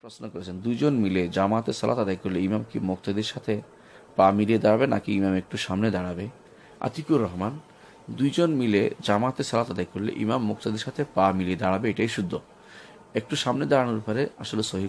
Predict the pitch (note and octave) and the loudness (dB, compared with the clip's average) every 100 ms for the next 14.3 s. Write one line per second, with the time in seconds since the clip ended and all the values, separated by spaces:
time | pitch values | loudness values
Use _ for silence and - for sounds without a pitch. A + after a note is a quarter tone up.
0 | - A2 G2 F#2 F#2 - - A2 F#2 F#2 | -2 -2 -2 -2 -2 -4 -4 -8 -8 -6
1 | F#2+ F#2 F#2+ F#2 B2 A#2+ F#2+ C#3+ - - | -6 -2 -2 2 2 2 0 -4 -10 -20
2 | - - - C#3+ C#3+ C3+ - - - G#2 | -20 -20 -8 0 2 2 2 -8 -2 2
3 | G#2+ A2+ G#2 C3 C3+ C3 A2+ G#2+ F#2 F2+ | 2 2 2 2 2 2 2 2 -2 -4
4 | - F#2+ - G#2+ G2+ - - - - G#2+ | -4 -6 -4 -6 -6 -12 -20 -12 -4 -4
5 | G#2+ F2+ F2+ F2+ G#2 G2 - G2 A2 G#2 | -4 -6 -4 -4 -4 -4 -2 -2 -2 -2
6 | F#2+ G2+ - G2 F#2+ A#2 D#3 - - - | -4 -4 -6 -6 -4 -4 -8 -12 -20 -20
7 | - - A2 B2+ C3+ C3 C#3 - - - | -20 -4 0 2 2 0 -4 -8 -18 -20
8 | - - - - - G2 F#2+ F2 A1 - | -20 -20 -20 -12 -2 0 2 2 0 -2
9 | C2+ - G#2 G2 - F#2 - A#2+ A#2 D3 | -6 -2 0 0 -2 -4 -2 0 2 4
10 | A2+ A#2+ F3 - - - - - - - | 2 0 -6 -14 -20 -20 -20 -8 -4 -2
11 | G#2+ A#2+ C#3 B2 B2+ C#3 B2+ A#2+ C#3 B2+ | 0 2 2 2 4 2 2 0 0 2
12 | A2+ - - C3+ G#2 F#2 F#2 - - - | 0 2 2 2 2 -4 -10 -14 -18 -20
13 | - - - G#2 A#2 C3 D3 D3+ - A2+ | -20 -20 -6 2 4 6 4 0 -6 -2
14 | G2+ A2 | 2 2